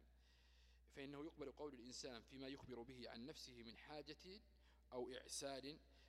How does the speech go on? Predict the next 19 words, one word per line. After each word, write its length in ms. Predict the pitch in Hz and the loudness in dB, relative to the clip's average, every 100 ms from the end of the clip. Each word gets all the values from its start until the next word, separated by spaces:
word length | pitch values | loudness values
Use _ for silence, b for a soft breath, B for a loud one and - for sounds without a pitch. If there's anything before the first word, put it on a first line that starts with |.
| B | B
فمن 480 | 131 139 135 117 104 82 - - | 2 4 2 0 -4 -10 -14 -6
سأل 640 | - - 160 143 120 107 - - - | 0 4 6 6 2 0 -4 -14 -4
ونحن 400 | 123 139 - 131 | 0 0 0 2
لا 180 | 127 175 | 6 6
نعلم، 540 | 202 175 131 113 101 - | 6 2 0 -2 -8 -10
يعني، 280 | - 113 107 - - B B B - | -6 -4 -6 -12 -14 B B B -2
خلافا 340 | 127 139 120 | 4 4 4
لسؤاله 540 | 110 110 - 120 127 117 | -2 -2 -4 -2 0 -2
وادعى 420 | 113 110 - 151 | -4 0 0 2
الفقر، 320 | 131 165 208 | 2 0 2
ونحن 260 | 214 208 196 | 2 2 4
لا 160 | 190 | 6
نعلم 300 | 190 175 151 | 6 4 -2
حقيقته، 440 | 143 147 170 175 165 | -2 -2 0 0 0
فإنه 200 | 151 160 | -2 -2
يجوز 220 | 160 139 | -2 0
لنا 260 | 147 143 127 | 2 2 2
أن 100 | 139 | 2
ندفع 400 | 143 135 143 175 | 2 2 4 4